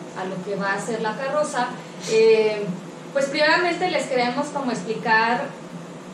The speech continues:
lo que es un suceso paranormal. Sabemos pues que un suceso paranormal es aquel que no, no tiene una explicación científica,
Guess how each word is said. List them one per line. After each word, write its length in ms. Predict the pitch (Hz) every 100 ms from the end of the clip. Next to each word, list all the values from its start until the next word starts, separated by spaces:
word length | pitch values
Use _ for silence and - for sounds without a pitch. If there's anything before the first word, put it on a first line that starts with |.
| - - - -
lo 160 | 180 -
que 260 | 190 202
es 120 | 202
un 140 | 220 180
suceso 380 | 233 208 180 -
paranormal. 640 | 180 180 185 208 247 277 269 - - -
Sabemos 320 | 269 269 285 -
pues 140 | 311 311
que 100 | 349
un 160 | 311
suceso 340 | 349 294 285 320
paranormal 600 | 285 247 220 214 214 226
es 160 | 247 269
aquel 280 | 247 247
que 180 | - 262
no, 720 | 247 240 240 240 240 247 240 180 170 - - - - - -
no 120 | 240 254
tiene 180 | 294
una 280 | 320 349 359
explicación 840 | 370 - 285 240 - - 262 254 254
científica, 920 | - 226 202 175 294 311 233 - 175